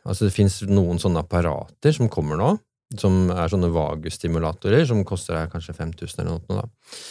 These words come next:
Så det finnes noen, eh, sånne hjelpemidler som, eh, finnes, som koster penger, men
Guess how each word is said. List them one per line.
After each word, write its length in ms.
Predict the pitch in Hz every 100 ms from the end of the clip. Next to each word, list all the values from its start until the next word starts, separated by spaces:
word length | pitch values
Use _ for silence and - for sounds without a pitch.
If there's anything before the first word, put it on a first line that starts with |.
| - - -
Så 80 | -
det 100 | 170
finnes 260 | 165 160 175
noen, 640 | 156 113 107 139 160 156
eh, 360 | 139 131 131 127 127
sånne 300 | 123 117 113
hjelpemidler 720 | 113 95 92 90 87 92 104
som, 380 | 101 101 98 92
eh, 180 | 90 90 92 90 -
finnes, 280 | 87 107 -
som 100 | 117
koster 240 | 101 -
penger, 280 | 95 95 165
men 200 | 143